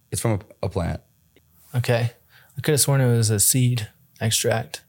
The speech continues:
Speaker 1: Is an herb, what's an herb then? A leaf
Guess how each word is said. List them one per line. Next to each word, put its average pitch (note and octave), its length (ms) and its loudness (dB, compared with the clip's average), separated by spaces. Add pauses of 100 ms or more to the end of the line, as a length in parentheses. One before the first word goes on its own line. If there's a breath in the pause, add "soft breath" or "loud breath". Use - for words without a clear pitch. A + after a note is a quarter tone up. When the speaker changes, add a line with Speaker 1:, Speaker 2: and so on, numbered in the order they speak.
(1900)
Speaker 1:
Is G2+ 140 -2
an G#2 60 0
herb, G2+ 140 0
what's G2+ 140 -2
an G2+ 60 0
herb F#2 180 0
then? E2 120 -2
A E2 60 -2
leaf E2+ 360 -4